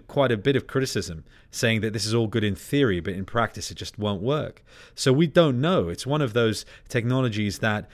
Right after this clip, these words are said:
until they actually build a live scale, uh, version of it, we're not gonna be able to tell. Plus,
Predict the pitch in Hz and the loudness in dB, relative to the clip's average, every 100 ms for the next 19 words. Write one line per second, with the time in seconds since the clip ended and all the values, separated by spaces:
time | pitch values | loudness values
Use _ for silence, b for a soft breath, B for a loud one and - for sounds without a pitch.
0 | b - 110 - 147 127 123 117 110 90 | b -8 -6 0 2 4 2 2 -4 0
1 | 120 120 104 101 110 117 117 107 - - | 2 2 2 2 2 0 0 -2 -6 -4
2 | 110 110 104 104 - b b - 98 95 | -2 0 0 -2 -6 b b -6 -4 -2
3 | 95 80 80 85 - 90 117 139 113 95 | -4 -6 -10 -12 -10 0 2 2 0 -2
4 | 82 80 - b b - 110 117 117 117 | -4 -10 -14 b b -6 -2 -2 0 0
5 | - 139 110 139 - | 2 0 2 0 0